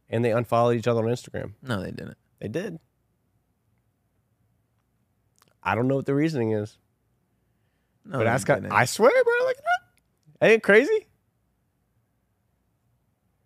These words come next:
Speaker 1: I swear. Hey, happened.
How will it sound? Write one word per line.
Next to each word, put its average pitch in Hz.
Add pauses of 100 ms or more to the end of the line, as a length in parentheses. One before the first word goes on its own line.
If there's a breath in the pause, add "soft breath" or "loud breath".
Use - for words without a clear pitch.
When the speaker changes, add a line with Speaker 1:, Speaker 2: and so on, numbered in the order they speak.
(880)
Speaker 1:
I -
swear. - (880)
Hey, 85 (880)
happened. 120